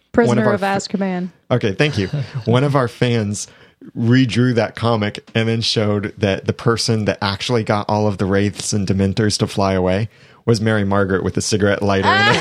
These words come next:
Speaker 2: a
Speaker 1: <laughs>
Speaker 2: spray bottle. <laughs>
Speaker 1: That's hilarious.
Speaker 2: And Harry Potter, they're like, "Daddy?"
Speaker 1: <laughs>
Speaker 2: Hilarious comic. I'll put it in the show notes at oncepodcast dot com slash fifty-four. I meant to share that when we were talking about the premiere episode,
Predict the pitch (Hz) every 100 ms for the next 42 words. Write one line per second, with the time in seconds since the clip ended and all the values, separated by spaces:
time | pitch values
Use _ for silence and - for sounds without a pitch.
0 | 151 - - - 135 123 127 - 180 180
1 | 214 190 190 151 - 349 349 277 320 320
2 | 277 233 220 214 226 226 - 165 127 131
3 | 120 120 113 113 113 107 104 - _ _
4 | _ _ 131 123 151 349 403 440 - -
5 | 233 294 320 381 381 - - - 151 190
6 | 226 - 131 143 143 156 165 156 - -
7 | 104 104 - 113 - 127 127 117 110 -
8 | 107 101 98 92 - 104 - 107 104 -
9 | 98 92 92 92 - - - 95 92 -
10 | 98 - - 95 - - 92 - 117 127
11 | 151 175 143 117 113 98 92 87 - 101
12 | 98 95 92 92 90 90 90 92 87 -
13 | - - 95 90 90 - - - -